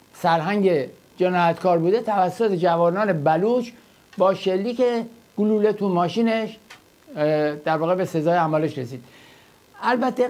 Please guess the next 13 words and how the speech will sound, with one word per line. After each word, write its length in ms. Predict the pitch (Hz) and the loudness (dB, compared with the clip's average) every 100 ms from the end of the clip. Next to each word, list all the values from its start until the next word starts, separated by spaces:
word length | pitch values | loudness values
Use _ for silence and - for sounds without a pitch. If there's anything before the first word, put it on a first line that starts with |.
| 247 | -2
قبلاً 320 | 226 233 247 | -2 0 0
هم 260 | 254 240 240 | 0 0 0
از 160 | 190 | 0
این 100 | 214 | 0
وقایع 360 | 208 180 185 202 | 2 2 4 4
بود، 340 | 175 202 170 | 2 2 0
مثلاً 500 | 165 160 175 180 180 170 - - | -2 -2 0 0 -2 -6 -14 -4
سال 240 | 190 202 202 | 0 2 2
گذشته 440 | 190 180 170 190 | 2 0 0 0
یک 220 | 190 175 | 0 0
جوان 360 | 170 160 170 180 | 0 0 0 -4
تو 100 | 170 | -2
مشهد 520 | 165 156 175 185 | -2 -2 0 0